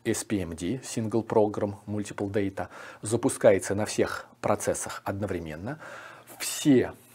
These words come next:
процессы будут знать общее число процессов, участвующих в вычислениях, и свой фактический номер. А по номеру, напоминаю,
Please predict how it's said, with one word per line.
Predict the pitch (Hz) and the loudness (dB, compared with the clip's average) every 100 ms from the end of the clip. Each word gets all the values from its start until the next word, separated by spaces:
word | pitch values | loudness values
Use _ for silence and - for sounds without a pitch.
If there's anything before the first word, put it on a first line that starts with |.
| - - | -20 0
процессы | 127 104 - 139 - 208 196 - | 4 4 6 2 2 -4 -6 -4
будут | 117 117 101 | -2 -2 -4
знать | 107 101 - - _ - | -4 -4 -4 -16 _ 4
общее | 131 113 - 139 135 | 6 6 0 2 2
число | - 139 - 151 160 - - - - | 0 -4 2 0 0 -14 -20 -6 6
процессов, | 135 131 139 127 | 6 8 4 4
участвующих | - - 131 - 131 - | -2 2 4 2 -2 -2
в | - | -2
вычислениях, | 127 131 - 135 123 117 - - - - | -2 -2 4 4 4 -2 -8 -18 -14 0
и | 147 208 - - | 2 2 0 -12
свой | - 117 110 143 | -2 2 6 6
фактический | 156 87 - 117 - - 82 | 6 -2 -2 -8 -8 -6 -6
номер. | 78 - - - | -8 -14 -8 4
А | 110 | 6
по | 113 | 8
номеру, | 101 113 196 196 151 - | 6 4 4 4 4 -4
напоминаю, | 127 117 104 98 101 139 185 | -4 0 0 2 2 4 2